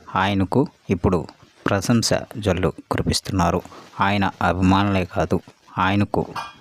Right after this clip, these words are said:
వ్యతిరేకంగా ఉన్న వాళ్ళు కూడా ఆయన కోసం బొకేలు పట్టుకొని మరీ వచ్చేస్తున్నారు. ఇక రేవంత్ రెడ్డి కూడా నందమూరి బాలయ్యకు ఇప్పటికే శుభాకాంక్షలు తెలియజేసినట్లు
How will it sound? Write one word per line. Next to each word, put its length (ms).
వ్యతిరేకంగా 680
ఉన్న 140
వాళ్ళు 220
కూడా 200
ఆయన 160
కోసం 280
బొకేలు 420
పట్టుకొని 440
మరీ 160
వచ్చేస్తున్నారు. 600
ఇక 80
రేవంత్ 380
రెడ్డి 280
కూడా 200
నందమూరి 520
బాలయ్యకు 500
ఇప్పటికే 420
శుభాకాంక్షలు 680
తెలియజేసినట్లు 680